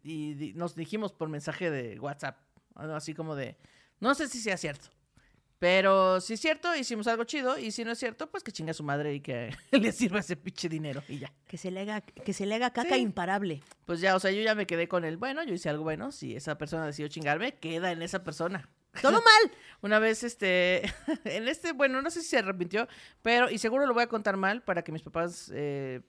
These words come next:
Speaker 1: pues, no le griten a la tele, o sí, si quieren. Pero una vez me contaron que iban mi mamá y mi papá, eh, manejando. Entonces están en un semáforo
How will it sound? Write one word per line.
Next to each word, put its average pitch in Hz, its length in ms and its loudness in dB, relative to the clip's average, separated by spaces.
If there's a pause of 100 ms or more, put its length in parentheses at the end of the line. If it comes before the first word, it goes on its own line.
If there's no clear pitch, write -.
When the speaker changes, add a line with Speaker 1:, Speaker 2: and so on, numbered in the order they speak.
(100)
Speaker 1:
pues, 147 160 -8
no 156 60 -4
le 170 100 -4
griten 165 220 -6
a 170 40 -4
la 170 140 -4
tele, 185 340 -6
o - 180 -10
sí, - 200 -8
si 175 120 -12
quieren. 170 240 -6 (300)
Pero 226 260 4
una 233 160 2
vez 233 200 2 (120)
me 185 380 -2
contaron 196 380 0
que 196 100 -2
iban 185 300 0
mi 165 100 -2
mamá 160 260 -4
y - 20 -2
mi 190 40 -6
papá, 196 480 2
eh, 147 160 -8
manejando. 139 440 -10 (320)
Entonces 170 240 -8
están 190 220 2
en 202 120 -2
un 214 80 -4
semáforo 214 640 -2